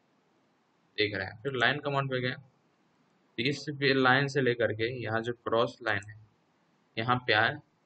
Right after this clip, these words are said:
और फिर इसको भी है इससे मिला है, ठीक है। तो यहाँ देख सकते हैं चारों corner आपको मिल चुका है,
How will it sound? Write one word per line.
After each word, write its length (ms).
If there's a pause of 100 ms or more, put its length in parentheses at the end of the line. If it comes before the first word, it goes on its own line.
(120)
और 120
फिर 240
इसको 420
भी 160
है 100
इससे 1080
मिला 280
है, 140 (220)
ठीक 160
है। 80
तो 680
यहाँ 200
देख 120
सकते 240
हैं 100
चारों 340
corner 380
आपको 220
मिल 160
चुका 260
है, 140